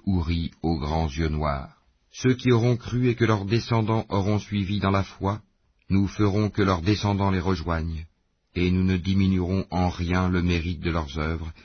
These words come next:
chacun étant tenu responsable de ce qu'il aura acquis.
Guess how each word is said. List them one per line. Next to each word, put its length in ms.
chacun 480
étant 240
tenu 320
responsable 840
de 80
ce 120
qu'il 220
aura 200
acquis. 520